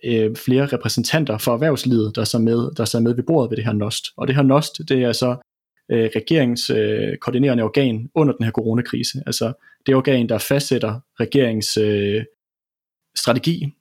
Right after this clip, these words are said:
i forhold til at, at, at, øh, at hånd-, at håndtere den her coronakrise. Og ved det her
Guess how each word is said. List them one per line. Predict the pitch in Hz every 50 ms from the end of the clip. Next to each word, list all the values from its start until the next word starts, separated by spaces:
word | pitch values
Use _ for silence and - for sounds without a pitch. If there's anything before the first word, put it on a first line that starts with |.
| _ _ _ -
i | -
forhold | - 135 127 127 120
til | - 131 120
at, | 117 113 113 - 101 113 113 110 110 - -
at, | 113 110 - 220
at, | - 113 110 110 110 110
øh, | 107 107 107
at | 110 107 110
hånd-, | 113 110 110 - -
at | -
håndtere | 110 110 117 - 139 127
den | 120
her | 113
coronakrise. | 110 - 117 123 123 131 135 131 123 143 156 127 113 117 - - 131 123 120 - 127 120 113 _ _ _ _ _ _ _ _ _ -
Og | - 120 117 117 113 - - 135
ved | 131 143 156 180 190 165 -
det | 143 127
her | 139 131 120 120